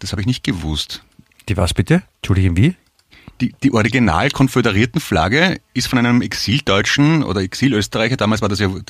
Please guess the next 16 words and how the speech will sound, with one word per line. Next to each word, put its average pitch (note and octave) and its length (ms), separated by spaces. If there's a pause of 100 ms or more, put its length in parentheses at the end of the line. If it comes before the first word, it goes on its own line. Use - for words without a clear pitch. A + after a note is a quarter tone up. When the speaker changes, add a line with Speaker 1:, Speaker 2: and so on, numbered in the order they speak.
Speaker 1:
ein G2+ 160
und G#2+ 120
dasselbe, G#2 420 (800)
entworfen G2+ 460
worden. A#2 260 (300)
Und A2+ 180
die A#2+ 240 (160)
Konföderiertenflagge A2 1400
geht A2 200
auf A2+ 100
die A#2 140
damalige G#2+ 320
österreichische A2 400
Fahne A#2+ 260
zurück, D#2+ 320
rot-weiß-rot. A2 560